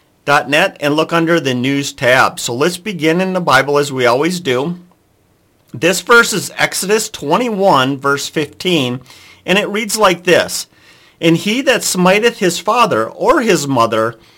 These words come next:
s-, shall surely be put to death." Good verse for us today because that's exactly what happened in this church shooting. It was, uh, somebody trying to kill their father-in-law.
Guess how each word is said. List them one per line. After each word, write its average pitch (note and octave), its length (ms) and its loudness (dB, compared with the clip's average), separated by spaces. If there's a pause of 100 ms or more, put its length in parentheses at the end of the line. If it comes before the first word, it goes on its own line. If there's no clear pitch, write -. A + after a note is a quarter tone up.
(280)
s-, - 160 -12 (180)
shall D3 380 4
surely G3+ 560 2
be C3+ 220 -4
put E3+ 320 -2
to D3 80 -4
death." C3 480 0 (760)
Good F3+ 180 4
verse F#3 280 2
for F#3+ 160 2
us F#3 220 4
today F3 360 2
because E3 300 -2
that's F3 240 0
exactly D#3+ 440 0
what D3+ 160 0
happened C#3+ 400 2
in C#3 140 0
this C3+ 200 -2
church C3+ 260 -6
shooting. A2 420 -4 (560)
It D3+ 140 2
was, D#3+ 420 4
uh, C3+ 520 4 (640)
somebody D#3 480 2
trying D3+ 320 2
to D#3 80 -4
kill C#3 280 0
their D3+ 200 2
father-in-law. B2+ 920 0